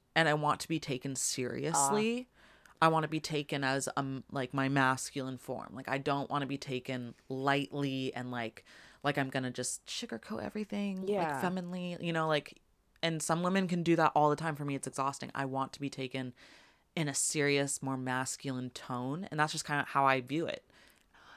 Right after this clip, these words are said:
Speaker 2: Isn't that, like, more your natural?
Speaker 1: Mm-hmm.
Speaker 2: Yeah. I
Speaker 1: Yeah.
Speaker 2: have a low voice, too, but, like, I am on the same wave, same almost type of wavelength, but not non-binary or anything. Like,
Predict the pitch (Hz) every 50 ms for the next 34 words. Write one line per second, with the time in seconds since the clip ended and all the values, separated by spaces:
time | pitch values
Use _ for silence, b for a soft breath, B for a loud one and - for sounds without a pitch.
0 | B B - 196 208 - 427 480 453 381 311 240 196 180 - 156 147 147 151 156
1 | 160 156 143 131 131 120 127 139 - - 156 156 156 160 160 170 170 _ _ -
2 | - 190 196 190 233 294 381 - _ _ - 160 165 165 160 151 151 156 _ _
3 | _ - - 170 185 196 208 220 220 170 147 139 147 156 165 165 170 175 170 -
4 | - - - 131 127 151 - B B B B B - 185 185 180 175 165 156 156
5 | 147 - _ _ - 175 165 151 156 170 170 165 165 160 156 - B B B B
6 | B B B B - 240 262 269 269 240 - - - 226 226 226 214 190 180 170
7 | 180 180 180 185 185 - _ _ _ - - - - - - - - - 240 247
8 | 254 240 220 - - 175 175 170 180 185 190 202 - - - 208 196 - - 196
9 | 185 190 196 185 185 185 190 185 185 185 185 - - - - 151 170 175 175 170
10 | 165 160 151 147 143 151 139 - 120 131 131 135 127 131 131 131 131 143 143 -
11 | - 139 135 139 139 139 -